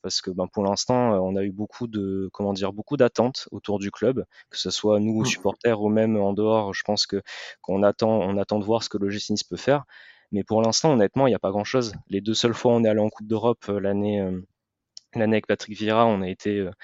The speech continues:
Speaker 1: euh, quasiment ridicule avec une seule victoire contre la O P L Beersheva un zéro et on a perdu les cinq matchs, les cinq autres matchs.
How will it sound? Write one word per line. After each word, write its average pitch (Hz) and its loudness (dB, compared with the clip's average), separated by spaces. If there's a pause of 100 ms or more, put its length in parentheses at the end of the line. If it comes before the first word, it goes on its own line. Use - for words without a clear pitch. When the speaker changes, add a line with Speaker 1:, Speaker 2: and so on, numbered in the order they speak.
(460)
Speaker 1:
euh, 92 -4
quasiment 104 0
ridicule 98 -2
avec 98 -4
une 104 -2
seule 104 -2
victoire 107 2
contre 101 -4
la 98 -2
O 98 -6
P - -2
L 101 0
Beersheva 107 0
un 107 6
zéro 107 2
et 113 4
on 98 2
a 92 -2
perdu 104 -2
les 95 -4
cinq - -4
matchs, 107 0
les 101 -6
cinq - -2
autres 104 -2
matchs. 127 2